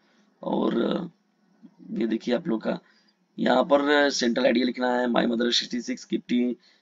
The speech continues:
keeping quiet हो गया, a think of beauty। कमला दास वाला जो है देखिए my mother sixty six बहुत ही महत्वपूर्ण है। फ़ोर्टी सिक्स,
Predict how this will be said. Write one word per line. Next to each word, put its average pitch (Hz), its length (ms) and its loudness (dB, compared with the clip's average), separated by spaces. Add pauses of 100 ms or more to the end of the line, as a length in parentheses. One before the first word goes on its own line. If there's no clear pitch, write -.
(140)
keeping 135 300 0
quiet - 300 4
हो 120 60 -2
गया, - 180 0
a - 160 -2
think - 400 -4
of 123 180 2 (160)
beauty। 170 300 -4 (380)
कमला 113 200 -2
दास 113 200 2
वाला 120 100 0
जो 113 100 2
है 117 60 2
देखिए 113 260 0
my 113 140 0
mother 113 260 0
sixty - 420 -8
six 131 220 -6 (500)
बहुत - 260 0
ही 131 40 2
महत्वपूर्ण 120 520 2
है। 190 120 0 (800)
फ़ोर्टी 143 220 0
सिक्स, 151 240 -4